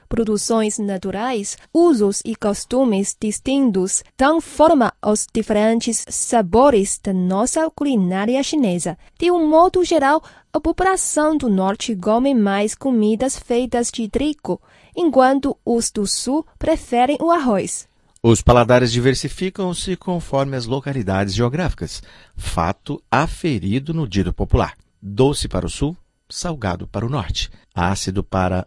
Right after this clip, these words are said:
Speaker 2: leste e picante para oeste." A frase reflete a filosofia chinesa de comer o que produz a montanha se morar na montanha e comer o que produz a água se morar à beira da mesma.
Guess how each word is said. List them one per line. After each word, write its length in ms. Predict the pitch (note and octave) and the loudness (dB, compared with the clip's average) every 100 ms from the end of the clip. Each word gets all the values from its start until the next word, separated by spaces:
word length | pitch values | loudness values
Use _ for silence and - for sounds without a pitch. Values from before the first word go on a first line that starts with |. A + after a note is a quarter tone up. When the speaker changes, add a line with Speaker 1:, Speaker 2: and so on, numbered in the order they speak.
| - | -4
Speaker 2:
leste 400 | A2+ C#3 - - | -4 -4 -6 -6
e 140 | D3 | -6
picante 720 | - G3+ - G2+ F#2 F#2+ - | -6 -12 -6 -4 -2 -4 -8
para 320 | G#2 G2+ G2 - | -8 -6 -6 -4
oeste." 540 | B2+ G2+ C2+ - - - - - | -2 -2 -4 -10 -10 -12 -14 -8
A 140 | D2 | -8
frase 340 | - D#2+ G2 A#2+ | -4 -2 -2 -2
reflete 420 | G2+ G#2 B2+ - | -4 -2 -4 -4
a 60 | |
filosofia 460 | - A#2+ B2+ A#2 C#3+ | -4 -2 -2 -2 -4
chinesa 420 | - C#3 D#3+ D#3 | -2 -4 -2 -4
de 160 | B2 G#2 - _ _ | -2 -2 -4 _ _
comer 600 | - B2 F#2 G#2 D3 - - - | -2 0 2 0 -2 -6 -12 -4
o 100 | A#2+ | -2
que 140 | - | -2
produz 640 | - D#3+ A#2+ G#2 C3+ E3+ C3 | 4 4 2 -4 -4 -4 -6
a 80 | |
montanha 520 | A#2+ G#2+ E2 G#2 C#3 D#3 - | -4 -4 -4 -2 -2 -4 -8
se 200 | - C#3 | -4 -2
morar 300 | G#2+ F2 F#2 | 0 0 -2
na 80 | D#2+ | -4
montanha 460 | D2+ D2+ C3+ E2 - - | -6 -2 -2 -2 -4 0
e 400 | B2+ F3+ G#3+ F#3 | 2 2 -2 -4
comer 520 | - A#2+ F2 G#2 C#3+ | 2 2 4 4 4
o 60 | C3 | 0
que 120 | - | -2
produz 460 | - A#2+ G#2 F#2+ G2+ | 2 2 2 0 2
a 100 | C#3+ | 2
água 340 | C#3+ F3+ F#3+ - _ _ | 0 -2 -4 -8 _ _
se 340 | - - - - | -6 -4 -4 -6
morar 440 | D#3 F#3+ A2+ A2+ - - - | -6 -4 -2 -4 -6 -12 -2
à 220 | A2+ F#2+ | 0 0
beira 420 | E2+ F#2+ G#2+ A#2 | -2 0 0 -2
da 160 | F#2 E2+ | -2 0
mesma. 400 | G#2+ E2+ E2 | 2 0 -4